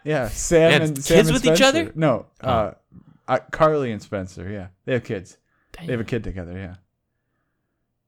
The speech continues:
Speaker 1: In real life.
Speaker 2: See, you know what?
Speaker 1: They're
Speaker 2: Like,
Speaker 1: brother and sister in real life.
Speaker 2: I don't know how I feel about things like that getting rebooted,
Speaker 1: No, I
Speaker 2: you
Speaker 1: don't.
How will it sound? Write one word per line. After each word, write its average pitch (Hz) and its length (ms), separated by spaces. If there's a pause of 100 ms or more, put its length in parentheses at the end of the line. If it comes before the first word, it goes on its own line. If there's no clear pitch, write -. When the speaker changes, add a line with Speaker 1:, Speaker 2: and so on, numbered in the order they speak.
(840)
Speaker 1:
In 143 140
real 180 180
life. 90 220
Speaker 2:
See, 226 280
you 185 160
know 226 100
what? 202 280
Speaker 1:
They're 147 80
Speaker 2:
Like, 139 60
Speaker 1:
brother 156 200
and 147 100
sister 147 300
in 113 80
real 113 200
life. 87 320 (680)
Speaker 2:
I 165 60
don't 240 160
know 220 180
how 127 160
I 104 100
feel 117 240
about 101 300
things 104 280
like 98 140
that 98 180
getting 98 220
rebooted, 95 200
Speaker 1:
No, 135 340
I 127 140
Speaker 2:
you 143 60
Speaker 1:
don't. 151 120